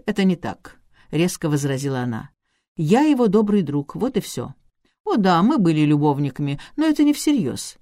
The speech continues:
Я не любила его». «За всю свою жизнь я любила только одного человека — Джона Седжвика». Её голос стал другим,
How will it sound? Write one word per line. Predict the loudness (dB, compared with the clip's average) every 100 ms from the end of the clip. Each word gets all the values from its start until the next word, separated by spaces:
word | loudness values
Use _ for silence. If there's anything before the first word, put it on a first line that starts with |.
| -2
Я | 2 4
не | 4
любила | 4 2 -2
его». | -4 -6 -10 -14 _ _ _ _ _ _ _ _ _ _
«За | -6 -4
всю | -4 -6
свою | -4 -4 -2
жизнь | -2 -2 -2 -10 -12 _ _ _ -4
я | -2
любила | 0 0 -2
только | -2 -4 -2
одного | -2 -2 -2 -4
человека — | -8 -8 -8 -10 -10 -14 -14 _ _ _ _ -4
Джона | -2 0 -2
Седжвика». | -4 -6 -8 -10 -12 -12 -14 -16 _ _ _ _ _ _ _ _
Её | -2 0
голос | 0 -4 -4
стал | -6 -6 -4
другим, | -6 -4 -2 -2